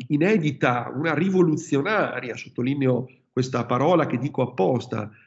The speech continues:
eh, possibilità di mobilità anche per le classi popolari. E poi un uso che viene spesso sottostimato e che invece è molto importante e che purtroppo possiamo anche, diciamo, ipotizzare, ed è più di un'ipotesi,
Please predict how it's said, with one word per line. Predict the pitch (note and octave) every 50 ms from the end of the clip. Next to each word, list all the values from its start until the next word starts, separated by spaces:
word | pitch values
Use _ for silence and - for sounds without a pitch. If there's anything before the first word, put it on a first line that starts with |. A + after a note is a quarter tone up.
| _ _ -
eh, | D3 C#3 C3+ C3 B2+
possibilità | C3 C3+ G#3+ G#3 - - D#3+ C#3+ C#3+ C#3 C#3 C#3 F3 D#3+
di | C#3 B2+ B2
mobilità | D3 D#3 D#3 F3+ F#3+ G3 G3 - A2+ A2 G2+ - -
anche | - C#3+ C#3 C3+ C3 - C#3 A#2
per | - B2+ B2+
le | C3 C3
classi | C3 A#2 G#2+ A2 - - A#2
popolari. | - A#2 - - - - - - - - - -
E | F3
poi | F3 A#3+ C4 C4
un | F3+ D#3 F3
uso | G3 G#3 G#3 - F3 D3+ C3 - - - - - - - - _
che | - D3 C#3+
viene | D#3+ F3+ F3+ F3 D#3+ D#3 D3+ C#3+ C#3 C#3 C3
spesso | C3 C3 C3 F3 F3+ F3+ - -
sottostimato | C3+ - E3 D#3 - - - B2+ - - G3+ F#3 D#3+ D#3 D#3+ F#3 G3 - G#3+ G#3+ G#3+ G#3 G#3
e | D3
che | C#3 - C3
invece | B2 C3+ D#3+ D#3 - C#3
è | B2+
molto | C#3+ D3+ D#3 D#3
importante | D3 C3+ B2+ C#3+ D#3+ E3+ E3 F3 D3+ C3+ C3 C3 C3+ C3 - F#3+ G#3+ G#3 G#3 - - - _ _ _
e | - C#3+ C3+
che | C#3+ C3+
purtroppo | C3 C#3 C3+ - D#3+ E3+ F3+ F3 D#3+ C3+
possiamo | - C3 B2+ - D3 D3 D3+ D3 C#3+
anche, | C3+ C#3 D3 D#3 D#3+ D#3 - - C#3+ C3 B2 B2 - - - _ _ _ _
diciamo, | - C3 C3 - D3 D3 D3+ D3 C#3+ C#3 C3+
ipotizzare, | C3+ C3 C3+ C#3 C3+ C3+ C#3+ B2+ A2+ A#2 C3+ C3+ C#3+ D3+ E3 E3+ E3+ E3 D3+ C#3+ C#3 -
ed | - B2+ B2+ B2+
è | B2
più | - - F3
di | C#3
un'ipotesi, | C#3+ C3 C3 C3 C3 D3+ D#3 D3 D3+ C3 A#2+ A2+ A2+ A#2+ A#2+ A2 A2 -